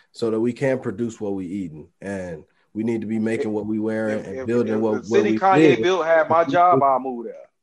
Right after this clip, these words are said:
Speaker 1: Yeah, and building where we live, because we not valuable to society, really. Like, they could fire all of us, and then what? And that's what he be saying, is that, you know, the cities are built. You don't need to be in the city.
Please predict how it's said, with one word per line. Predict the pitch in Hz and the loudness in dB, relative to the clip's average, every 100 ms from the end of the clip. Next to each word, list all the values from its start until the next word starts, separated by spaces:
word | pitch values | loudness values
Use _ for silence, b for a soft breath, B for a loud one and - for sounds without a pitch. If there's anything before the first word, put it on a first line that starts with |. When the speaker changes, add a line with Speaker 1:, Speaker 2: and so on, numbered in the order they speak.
| - | 4
Speaker 1:
Yeah, | 147 117 107 | 4 4 0
and | 101 | 0
building | 127 143 131 | 6 6 6
where | 123 123 | 4 4
we | 120 123 | 4 4
live, | 147 147 113 | 6 6 4
because | 117 123 113 98 | -2 -2 -2 -2
we | 101 190 | 0 2
not | 190 143 104 | 4 4 4
valuable | 156 165 127 123 | 4 4 4 0
to | 123 127 | -2 -6
society, | - 98 143 156 123 101 | -6 -4 -2 0 0 -2
really. | 101 151 110 98 - _ _ _ - | 6 6 6 2 -14 _ _ _ -10
Like, | 101 98 | -4 0
they | 165 | 0
could | 147 | 0
fire | - 135 123 135 | 4 4 6 6
all | 160 143 | 6 4
of | 117 | 2
us, | 120 120 - | 0 -2 -4
and | 110 | -4
then | 110 110 | -2 -4
what? | 107 - _ _ _ _ _ _ _ _ _ _ _ _ | -4 -8 _ _ _ _ _ _ _ _ _ _ _ _
And | 110 117 | -4 0
that's | 139 139 | 0 2
what | 135 | 0
he | 135 | 0
be | 120 107 | -2 -4
saying, | - 135 135 117 | -2 0 0 0
is | 110 | -4
that, | 98 104 92 _ _ _ _ | -4 -6 -6 _ _ _ _
you | 139 | -4
know, | 120 | -4
the | 95 | -4
cities | - 185 180 127 | 4 6 6 2
are | 110 | 0
built. | 98 160 - - | 4 4 4 -4
You | 113 135 | -2 2
don't | 147 127 | 4 4
need | 120 143 - | 2 0 0
to | 101 | -2
be | 127 | 0
in | 131 101 | 0 -2
the | |
city. | 101 143 92 69 | -4 -4 -4 -8